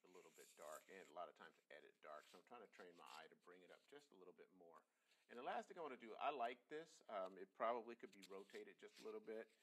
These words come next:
but what I'm gonna do is actually go in and we're gonna crop this to an eight-by-ten. And what that's gonna do is bring this awesome right here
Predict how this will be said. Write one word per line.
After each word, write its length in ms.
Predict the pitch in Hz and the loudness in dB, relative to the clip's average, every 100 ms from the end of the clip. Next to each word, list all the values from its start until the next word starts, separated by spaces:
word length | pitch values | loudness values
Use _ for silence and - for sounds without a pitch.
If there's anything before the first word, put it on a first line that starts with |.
| - - - | -20 -18 -6
but 80 | |
what 160 | 123 156 | 0 0
I'm 80 | 185 | 2
gonna 240 | 156 117 | -2 -2
do 160 | 117 107 | -4 -6
is 100 | 98 - | -6 -2
actually 640 | 87 95 - 98 95 92 - - - - - - _ - | -2 -2 -8 -6 -4 -4 -8 -18 -20 -20 -20 -20 _ -2
go 320 | 123 120 117 | 2 2 2
in 260 | 101 95 95 95 _ 78 | -2 -4 -8 -14 _ -10
and 260 | 82 80 76 - | -8 -8 -10 -12
we're 80 | |
gonna 240 | - 107 90 _ _ | -8 -8 -8 _ _
crop 160 | - 73 - | -4 -4 -6
this 160 | - - | -20 -16
to 0 | |
an 120 | 87 - | -16 -12
eight-by-ten. 640 | 80 - 73 - - 76 73 - - - _ - _ _ - | -14 -6 -6 -6 -10 -10 -10 -14 -16 -20 _ -20 _ _ -6
And 80 | 120 | -4
what 80 | |
that's 240 | 135 160 - | -2 -2 -2
gonna 240 | 131 110 95 | -2 -2 -4
do 320 | 92 90 90 - _ _ _ _ - | -6 -4 -8 -12 _ _ _ _ -16
is 80 | 87 - - | -16 -16 -6
bring 320 | 120 113 110 110 - _ _ _ _ _ _ _ _ _ _ _ _ 113 | -2 -2 -4 -12 -20 _ _ _ _ _ _ _ _ _ _ _ _ -14
this 160 | - - | -14 2
awesome 400 | 104 104 - 98 101 139 | 4 4 -2 -14 -12 0
right 240 | 160 165 139 | 0 0 -4
here 240 | 90 92 | -4 -4